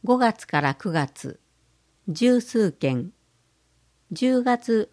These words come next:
五十数件。十一月、三十数件。十二月、五件以下。周南メールサービスで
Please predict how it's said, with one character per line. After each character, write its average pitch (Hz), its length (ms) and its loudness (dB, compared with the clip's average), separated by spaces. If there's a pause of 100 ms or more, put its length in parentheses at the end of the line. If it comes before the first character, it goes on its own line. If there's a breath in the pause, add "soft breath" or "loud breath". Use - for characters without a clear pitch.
(340)
五 196 200 2
十 240 240 2
数 196 280 0
件。 143 400 -2 (880)
十 254 340 0
一 247 260 0
月、 202 500 -2 (480)
三 247 360 0
十 175 180 0
数 147 260 -4
件。 143 320 -10 (800)
十 254 280 2
二 247 160 4
月、 226 500 0 (320)
五 190 140 2
件 220 360 2
以 196 80 0
下。 - 280 -6 (1200)
周 254 280 2
南 156 260 2
メ 202 200 4
ー - 20 2
ル 214 100 0
サ 208 220 0
ー 185 40 0
ビ 160 120 0
ス - 140 -10
で - 200 -6